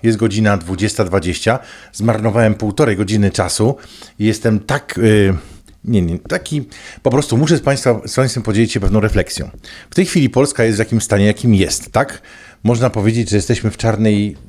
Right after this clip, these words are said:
no, gdzieś tam w, w końcu, d-, m, jakby to powiedzieć, m, y, o, o d-, drogi pokarmowej. Ale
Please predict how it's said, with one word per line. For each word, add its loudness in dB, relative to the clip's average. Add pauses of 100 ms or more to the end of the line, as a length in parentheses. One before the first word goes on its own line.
no, 0
gdzieś 0
tam 0
w, -12
w -14
końcu, 0
d-, -4
m, 2 (140)
jakby 0
to -6
powiedzieć, -4
m, 0
y, -2 (1200)
o, 2
o 0
d-, -2
drogi 0
pokarmowej. -2 (220)
Ale 2